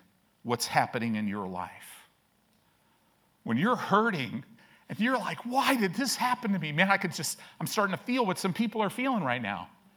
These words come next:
And I don't understand it. And I don't see how this is ever gonna change. And, and, you know, if you are ever in that position and you're like, "But God, I know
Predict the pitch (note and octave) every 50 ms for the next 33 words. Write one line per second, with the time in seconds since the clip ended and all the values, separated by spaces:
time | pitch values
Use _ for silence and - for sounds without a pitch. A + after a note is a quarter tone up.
0 | _ _ _ - - - _ _ _ _ _ - - - - - G#3 A#3 C#4 C#4+
1 | C#4 C4 C4 B3+ A#3+ A#3 G#3 - - - - - B3+ B3+ C4+ C4 A#3+ G#3 E3 B2+
2 | A2 - - - - - - - D#3+ E3+ G#3 C4+ C#4+ B3+ - - - A#3+ G3+ A3
3 | A3 A3 G3 - G3 E3 A#3 C4+ C4+ C4+ A3+ B3 A#3 A3 - - - A3+ B3+ C4+
4 | C4 A3 F3 C#3+ A#2+ - - - - - - - - - G3 G3 F#3+ - - -
5 | - - - G3 G3 G3+ G3+ A3+ A3+ G#3+ A3+ - - - - - - D#3+ C#3+ -
6 | E3 E3 F#3+ A#3+ C#4 D4 C#4 A3+ G#3 G3+ A3 A#3 B3+ B3+ B3 A#3+ A3+ A#3 A3 A3
7 | - A3+ F#3 E3 A3 G#3 - - G3+ F3 E3 E3 E3+ F3 F#3 F#3 F3+ E3+ D3+ E3+
8 | E3 D3+ C#3+ B2+ E3 E3 F#3 G3 G#3 A3 A#3 G#3+ - - - - - _ _ _
9 | _ _ _ _ _ _ _ _ _ _ _ _ _ _ _ _ _ _ _ -
10 | D3 E3 F3+ G#3+ A3+ A3+ A3 G#3+ G#3+ A#3 A3+ G#3 F3 C#3+ C#3 D3+ D#3+ E3